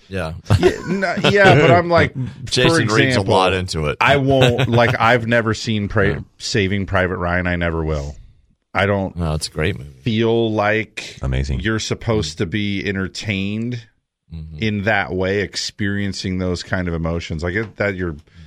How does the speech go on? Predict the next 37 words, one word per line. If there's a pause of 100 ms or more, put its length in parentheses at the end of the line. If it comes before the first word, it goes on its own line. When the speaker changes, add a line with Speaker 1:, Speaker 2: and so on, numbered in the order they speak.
(200)
Speaker 2:
body's
really
processing
those
actual (600)
stresses
and
Speaker 1:
Mm-hmm.
Speaker 2:
the
hormones
and
chemicals.
Like,
you're, (440)
you're
do-,
I
realize
it's
an
artificial
way
of
drawing
it
out
of
you,
but
I
just
don't
think
it's
good, (420)
um, (560)
physically.